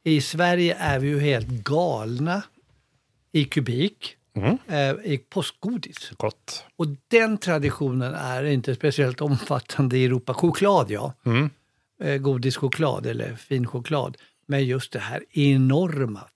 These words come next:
Speaker 1: frossandet i
Speaker 2: Mm.
Speaker 1: ägg fyllda med godis.
Speaker 2: Ja, de här absurda, liksom, äggen,
Speaker 1: Mm.
Speaker 2: eh, som man bara ska, liksom, vältra sig i dagar
Speaker 1: Ja.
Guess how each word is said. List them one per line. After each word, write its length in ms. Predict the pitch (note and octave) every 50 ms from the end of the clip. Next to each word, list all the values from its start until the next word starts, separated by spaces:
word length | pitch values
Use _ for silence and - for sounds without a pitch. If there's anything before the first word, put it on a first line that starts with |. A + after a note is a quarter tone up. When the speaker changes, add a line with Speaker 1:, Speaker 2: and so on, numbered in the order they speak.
| - -
Speaker 1:
frossandet 1160 | - - - - - A3 A#3+ A#3+ - - - - - - A#3 G#3+ G3 E3+ D3+ B2+ - _ -
i 200 | G3+ F3+ D#3+ D3
Speaker 2:
Mm. 140 | C3+ C3+ C#3 -
Speaker 1:
ägg 320 | - D#3+ D3+ C3 B2 A#2 -
fyllda 480 | - - - F3 D#3+ C3 A2+ A2 A#2 A#2
med 320 | B2 A#2+ A2+ A2 A2+ A#2
godis. 580 | A#2+ B2+ C3+ C#3 B2 B2+ A#2+ - - - - _ _ - - - -
Speaker 2:
Ja, 80 | G#2
de 120 | G#2 G#2 A2
här 120 | G#2+ G#2
absurda, 720 | G#2+ G#2 - - - B2+ A#2 G#2+ G#2+ F#2+ F#2+ G2 F#2+ F#2+
liksom, 460 | F#2+ F#2+ F#2 - - G2 F#2 F2+ - - -
äggen, 640 | A2 G2+ F#2+ F#2 G#2 C#3+ D3+ D#3+ E3+ F3 E3+ C#3+ C3 C3+
Speaker 1:
Mm. 200 | C3+ B2+ A2 G#2
Speaker 2:
eh, 60 | F#2
som 140 | - A2+ G#2+
man 220 | G2+ G2+ G2+ G2
bara 140 | G2+ G2 F#2+
ska, 120 | - -
liksom, 220 | G2+ F#2+ G2 F#2 F2+
vältra 460 | - A2+ G2+ F#2+ F2+ - - - G#2+
sig 160 | - G#2+ F#2+
i 40 | F#2
dagar 720 | F2+ F#2 A2+ G#2 G#2+ G2 G2 G2 G2 A#2 G#2+ F#2+ F#2 F#2 F#2+ _
Speaker 1:
Ja. 380 | - C3+ C3 C3 C3 B2 A2+